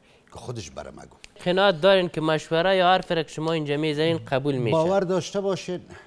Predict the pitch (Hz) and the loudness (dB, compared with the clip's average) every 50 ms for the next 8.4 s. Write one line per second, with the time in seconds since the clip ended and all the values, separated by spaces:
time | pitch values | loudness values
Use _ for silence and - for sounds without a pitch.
0 | - - 143 160 160 - - 151 165 160 160 156 127 117 127 117 113 - - 117 | -20 -14 -12 -10 -10 -4 -2 -2 -2 0 -2 -4 -4 -2 -2 -2 -2 -4 -6 -8
1 | 101 110 110 107 - - - 90 92 110 135 156 - - _ _ _ _ _ _ | -6 -6 -6 -8 -8 -10 -14 -14 -12 -12 -12 -12 -14 -16 _ _ _ _ _ _
2 | _ _ _ _ _ _ _ _ _ _ _ _ _ - - 69 71 69 71 69 | _ _ _ _ _ _ _ _ _ _ _ _ _ -20 -20 -18 -18 -18 -18 -18
3 | 71 71 80 92 107 123 123 123 123 123 120 120 110 101 - _ _ 117 120 113 | -18 -20 -20 -12 -8 -6 -4 -4 -4 -4 -6 -6 -8 -10 -12 _ _ -10 -8 -8
4 | 95 120 120 123 131 135 127 - - 131 120 117 110 107 95 87 - _ 90 90 | -6 -4 -4 -4 -4 -6 -8 -10 -12 -10 -10 -10 -10 -10 -12 -14 -14 _ -12 -10
5 | 92 82 78 78 - _ - - - - 57 65 71 71 69 69 69 67 67 69 | -10 -10 -12 -14 -18 _ -20 -20 -20 -20 -20 -20 -20 -20 -20 -20 -20 -20 -20 -20
6 | 69 69 73 71 62 55 - - - 101 98 - - - 123 123 113 104 104 101 | -20 -20 -20 -20 -20 -20 -20 -16 -14 -14 -14 -12 -10 -8 -6 -4 -4 -6 -8 -10
7 | - - 127 120 110 - 117 - - 101 92 95 95 92 92 - - - 120 117 | -10 -8 -8 -8 -8 -8 -12 -14 -12 -12 -10 -8 -8 -8 -8 -10 -10 -10 -12 -12
8 | - _ - 131 143 160 156 151 | -12 _ -12 -10 -10 -10 -12 -14